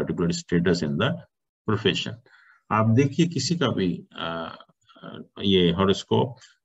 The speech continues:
जिन व्यक्तियों ने बहुत अच्छा status मिला हो profession में, आप हमेशा देखिए कि first house has to be very strong। first house ऐसे लोगों का बहुत strong होता है। तो business के लिए जैसा हमने कहा कि first और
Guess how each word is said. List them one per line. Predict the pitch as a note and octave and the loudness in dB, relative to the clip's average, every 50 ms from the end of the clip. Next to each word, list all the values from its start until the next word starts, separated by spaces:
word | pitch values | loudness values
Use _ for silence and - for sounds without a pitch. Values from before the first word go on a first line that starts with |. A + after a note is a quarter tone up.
| - - | -4 0
जिन | F2+ G2+ G2 G2 F#2 E2+ - - - | 2 4 4 4 2 0 -4 -2 2
व्यक्तियों | F2 F2+ F#2 F2 F2+ - - A#2 A2 | 2 4 4 2 0 0 2 2 4
ने | G#2 G2+ F#2+ | 4 4 2
बहुत | F#2 E2+ E2 E2 E2+ F2 | 0 -2 -2 -2 -2 -4
अच्छा | F#2+ F2 - - - F2+ F2 F2+ F2 - - _ _ - - | -4 -6 -6 -4 -2 0 0 -2 -2 -6 -10 _ _ -8 -6
status | - - - - G#2+ F#2+ A#2+ B2 B2 - | -6 -4 0 0 0 2 2 0 2 2
मिला | G2+ F#2 F2+ E2+ | 2 2 2 2
हो | E2+ E2 D#2+ | 0 0 -2
profession | - - D#2 - - E2 D2+ - - E2+ | -2 -2 -4 -2 -4 -6 -6 -4 -2 -2
में, | F2+ F#2+ A2+ - - - - _ _ _ - | 0 0 -2 -4 -6 -10 -16 _ _ _ -4
आप | E2+ E2+ E2+ G2 | -2 -2 0 2
हमेशा | G#2+ A2+ A2+ A2 A2 | 2 2 2 2 0
देखिए | G2 F#2 - F2 - - F#2 | 0 -2 -2 -4 -2 -4 -2
कि | F2+ F2+ | -2 -2
first | E2+ E2+ F2 F2+ F2 - | -2 -2 -2 -2 -2 -2
house | - F2 E2+ E2+ F2 E2+ E2+ - _ _ - F#2+ | -4 -2 0 0 0 0 -2 -8 _ _ -4 0
has | G#2 A#2 A2+ | 0 0 0
to | - - - A#2+ G2+ | -2 -2 -4 -2 0
be | F#2 F2 - | 0 0 0
very | D2 D2 D#2 | -2 -2 -4
strong। | D2+ - - - - - - - - F#2+ | -6 -8 -10 -12 -10 -10 -10 -8 -4 -4
first | G2 - - F#2+ F#2+ | -4 -4 -2 -2 -2
house | F#2 F#2 - - | -2 -2 -2 -2
ऐसे | F2+ F2 - F#2 | -4 -2 0 0
लोगों | F2 E2+ E2 E2 E2+ | 0 0 -2 -2 -2
का | F2 F2+ | -4 -2
बहुत | E2+ E2+ E2 F2 E2+ - - - | -2 -2 -2 -4 -4 -4 -6 -8
strong | - - C#2 A#1 A#1 B1 | -8 -8 -6 -6 -4 -4
होता | A1+ - - - - - | -4 -6 -8 -10 -12 -18
है। | - _ _ _ _ _ _ - - - - - - - - _ _ _ _ - | -18 _ _ _ _ _ _ -20 -18 -16 -16 -16 -16 -18 -20 _ _ _ _ 2
तो | B2 B2 B2 A#2+ A#2 A2+ A2+ A2+ - - _ _ _ _ - | 4 6 6 6 6 6 4 0 -4 -10 _ _ _ _ -4
business | G2+ G#2 A2 A2+ B2 C3 B2+ B2+ | 0 2 4 4 4 4 2 2
के | - B2+ | 2 2
लिए | A#2 A#2 | 2 4
जैसा | A2+ G#2 G#2 | 2 2 2
हमने | G#2+ G2+ G2 G2 | 0 0 0 -2
कहा | G2+ G2+ G2 G2 G2+ | -2 -4 -4 -2 -2
कि | G2+ G#2 F#2 | -4 -2 -4
first | F2 F2 - G2 F#2 - - - | -4 -2 -2 -4 -4 -4 -4 -2
और | F2+ E2+ E2 E2+ - | -2 0 0 -2 -4